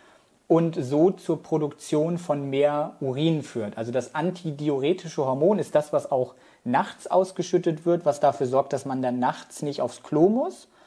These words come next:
Und das kann man quasi vielleicht mit einem Alkoholkonsum reduzieren, die Ausschüttung dieses Hormons, und dann, äh, wird quasi mehr Urin produziert und in der Theorie geht dann eben mehr Flüssigkeit verloren.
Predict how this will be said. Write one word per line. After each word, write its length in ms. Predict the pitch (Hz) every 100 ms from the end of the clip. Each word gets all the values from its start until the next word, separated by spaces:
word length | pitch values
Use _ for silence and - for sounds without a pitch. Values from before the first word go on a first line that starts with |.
| _ - - _
Und 360 | 165 165 165 165 - _ _ _ _ _
das 300 | 151 170 -
kann 200 | 175 165
man 180 | 156 147
quasi 680 | - 143 147 135 139 139 - 127
vielleicht 380 | 151 143 135 -
mit 240 | 143 139
einem 180 | 139 131
Alkoholkonsum 800 | 131 127 139 160 180 147 135 139
reduzieren, 640 | 135 127 123 - 214 247
die 100 | 208
Ausschüttung 460 | 190 190 185 180 165
dieses 300 | 165 165 160
Hormons, 400 | 156 156 165 165
und 160 | 131
dann, 260 | 127 135 151 - - _ _ -
äh, 200 | 139 131
wird 180 | 147 147
quasi 320 | 151 135 131
mehr 300 | 135 147 160
Urin 320 | 131 151 233
produziert 720 | - 190 190 180 190 185 185 -
und 200 | 151 143
in 100 | 156
der 140 | 147 139
Theorie 400 | 147 139 139 160
geht 220 | 147 147
dann 120 | 139
eben 300 | 143 139 143
mehr 240 | 127 131 131
Flüssigkeit 680 | 156 156 131 - 120 117 -
verloren. 560 | 113 110 104 90 -